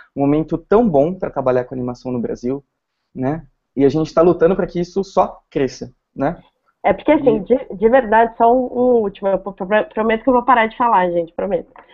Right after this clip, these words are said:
Speaker 2: Mas, assim, eu acho que o, o perfil do produtor executivo pra animação, ele não é o mesmo perfil do produtor executivo pra cinema.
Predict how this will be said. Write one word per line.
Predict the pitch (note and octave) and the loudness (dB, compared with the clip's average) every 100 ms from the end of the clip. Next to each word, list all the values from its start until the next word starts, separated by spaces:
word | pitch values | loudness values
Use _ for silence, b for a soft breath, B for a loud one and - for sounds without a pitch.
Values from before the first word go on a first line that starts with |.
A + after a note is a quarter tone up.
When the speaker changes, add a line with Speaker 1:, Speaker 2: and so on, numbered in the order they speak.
| B B | B B
Speaker 2:
Mas, | G3 | 0
assim, | A3+ A3+ G#3+ | 2 2 2
eu | F3 G#3 | 4 2
acho | B3+ | 2
que | C#4 | 0
o, | C#4 - | -2 -2
o | A3+ | -2
perfil | A3+ A3+ - D#4 | 0 -2 0 -2
do | E4 | 0
produtor | C4+ A#3+ A3+ A3 | 0 -2 -2 -4
executivo | G3+ G3 G3 - F#3+ F#3 | -4 -6 -10 -8 -8 -8
pra | F3+ A3 | -2 0
animação, | A3+ G3 F3+ - A3+ | 0 -4 -6 -4 -2
ele | G#3+ G#3+ | 0 0
não | A#3 A3+ | 2 4
é | A#3+ | 4
o | A#3+ | 4
mesmo | G#3+ G#3 G3 | 0 -2 -4
perfil | F#3+ F#3 - B3+ | -4 -4 2 4
do | A#3+ | 2
produtor | A#3+ A3+ A3 A3+ | -2 -4 -2 -4
executivo | G#3 G#3 A3 A#3 G#3+ | -4 -8 -8 -6 -4
pra | G#3 G#3 G3+ | -4 -4 -4
cinema. | - A3 G3+ F#3+ G3+ F3+ | -4 -4 -2 -2 -4 -6